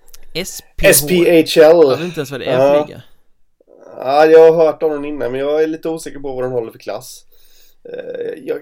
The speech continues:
Speaker 2: kan tänka mig, och nu kanske jag säger fel här, men jag tror väl att det är...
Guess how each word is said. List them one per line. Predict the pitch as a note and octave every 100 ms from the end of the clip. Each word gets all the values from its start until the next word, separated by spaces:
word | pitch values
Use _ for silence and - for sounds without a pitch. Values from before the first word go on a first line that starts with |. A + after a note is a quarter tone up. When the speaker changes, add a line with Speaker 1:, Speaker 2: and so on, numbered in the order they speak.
| _ -
Speaker 2:
kan | F3 E3 -
tänka | F#3 G3 F#3+ - - C#3
mig, | E3 G3 D#3+ C#3 C3 F#2+ - D2 -
och | - D3+
nu | D3+ D3+ D3 C#3+
kanske | - C#3 C3+ C3+
jag | B2+
säger | - - - C3+ C3
fel | C3 B2+ C#3
här, | C3 A#2+
men | B2+
jag | C#3 -
tror | - C#3 F3 G#3+ E3+
väl | D3+
att | D3 B2+
det | C#3
är... | B2 A2+ A2